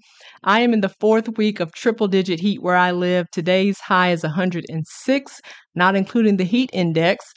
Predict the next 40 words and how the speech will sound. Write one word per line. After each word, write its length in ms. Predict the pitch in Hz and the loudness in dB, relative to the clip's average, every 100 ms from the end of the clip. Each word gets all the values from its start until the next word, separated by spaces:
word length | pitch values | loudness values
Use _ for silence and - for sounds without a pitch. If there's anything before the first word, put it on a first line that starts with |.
| - - - - | -20 -20 -20 -6
But 160 | 240 | -2
thankfully, 380 | 330 392 320 285 | 0 0 0 2
next 260 | 247 240 240 | 2 2 0
Monday 260 | 220 214 | 2 2
and 80 | 202 | 2
next 220 | 190 - | 0 -2
Tuesday, 380 | - 220 202 185 | -2 -2 0 0
we 120 | 185 | 0
get 140 | 185 175 | 0 0
a 60 | 180 | 0
little 260 | 269 440 - | 2 0 2
bit 120 | 180 | 0
of 120 | 156 | 0
a 60 | 156 | -2
break. 300 | 165 156 185 | -2 -2 -4
It's 100 | - | -2
gonna 180 | 202 | 0
be 100 | 196 | 2
in 80 | 190 | 0
the 60 | 175 | 0
mid 220 | 180 170 | 0 0
nineties, 680 | 170 175 185 185 190 190 185 - | 0 2 2 0 0 -2 -4 -6
which 240 | 185 165 | -6 -6
probably 300 | - 190 180 | 0 0 0
will 160 | 170 165 | -2 -4
feel 220 | 165 185 | -2 0
like 200 | 175 - | 0 -2
fall 340 | - 190 185 185 | -2 2 2 0
to 180 | 185 165 | -2 2
us 300 | 175 185 - - - _ | 2 0 -8 -20 -20 _
before 320 | 170 - 196 | -6 0 0
it 100 | 160 | 2
goes 260 | 180 185 160 | 2 2 0
back 280 | 175 165 180 | 0 0 -2
into 200 | 170 165 | -4 -6
the 100 | 160 | -6
triple 340 | - 170 175 | -4 -4 -4
digits 400 | 156 160 147 151 | -2 -4 -4 -4
yet 180 | 170 156 | 0 0
again. 420 | 147 160 147 | 0 -2 -2